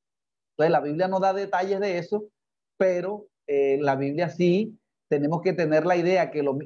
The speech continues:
que la misma idea que aconteció en Cristo Jesús, ¿verdad?, de resucitar con un cuerpo físico,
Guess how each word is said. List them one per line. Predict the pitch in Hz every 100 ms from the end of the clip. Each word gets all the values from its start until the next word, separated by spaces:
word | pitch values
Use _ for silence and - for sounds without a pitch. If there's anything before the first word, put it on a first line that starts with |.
| -
que | - 151
la | 143 135
misma | 143 160 196
idea | 196 202 196 180
que | 156 143
aconteció | - 135 135 - 160
en | 180
Cristo | 208 196 202 196
Jesús, | 196 - 202 - _ _ _ _ _ -
¿verdad?, | 135 131 156
de |
resucitar | 160 139 127 131 127 151
con | 175
un | 185
cuerpo | 190 185 196
físico, | 190 190 196 165 202